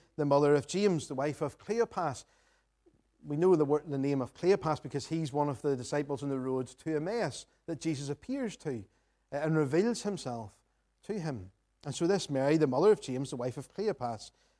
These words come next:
um, is also there. And then we have Salome in this passage,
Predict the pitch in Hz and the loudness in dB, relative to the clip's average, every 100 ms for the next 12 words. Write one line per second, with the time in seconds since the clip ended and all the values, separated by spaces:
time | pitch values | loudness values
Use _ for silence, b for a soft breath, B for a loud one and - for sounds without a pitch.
0 | _ _ _ - 127 120 110 104 101 _ | _ _ _ -8 -6 -4 -6 -10 -16 _
1 | - 131 135 165 - 165 120 92 - _ | -8 -6 -2 -4 -4 -6 -6 -10 -16 _
2 | _ - 208 254 208 170 170 135 147 170 | _ 0 2 2 -2 -4 -4 -2 -2 -2
3 | 165 160 - 151 - 110 | -4 -6 -10 -12 -12 -16